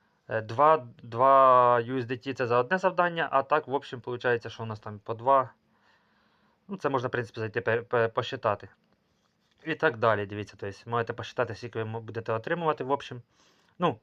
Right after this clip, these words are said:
це за завдання, за п'ять завдань, то есть, посчитайте, п'ять завдань по сорок, допустим, от і сума, та, яка ви будете отримувати доходу. Тут невеликі суми, друзі, ну, тут,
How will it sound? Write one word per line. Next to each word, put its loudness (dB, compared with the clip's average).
це 0
за -2
завдання, 2
за -2
п'ять 0
завдань, 2
то -4
есть, -8
посчитайте, -4
п'ять 0
завдань 0
по -4
сорок, -2
допустим, -12
от -4
і -4
сума, -8
та, 2
яка 2
ви 4
будете -4
отримувати -6
доходу. 0
Тут -10
невеликі 0
суми, -6
друзі, -4
ну, -6
тут, -8